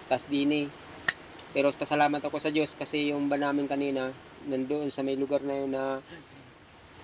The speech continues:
idinaanan ng landslide. Eh, awa ng Diyos, nakaalis kami, kaalis-alis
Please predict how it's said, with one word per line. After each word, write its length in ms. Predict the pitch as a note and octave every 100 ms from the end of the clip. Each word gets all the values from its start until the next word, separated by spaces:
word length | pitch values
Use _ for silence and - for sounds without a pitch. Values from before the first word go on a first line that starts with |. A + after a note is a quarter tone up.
| - - - - - - - -
idinaanan 560 | - C3+ C#3+ C#3+ C#3 C#3
ng 160 | C3+
landslide. 480 | C3+ B2+ B2+ B2+ B2+ B2 - - - - - - - - - - -
Eh, 80 | C3+
awa 320 | C3 C3+ C#3
ng 80 | C#3
Diyos, 320 | C#3 C3+ -
nakaalis 480 | D3+ D3+ E3 D3 -
kami, 240 | C#3+ C#3+
kaalis-alis 800 | C#3 - - D#3+ D3 F3 D3 -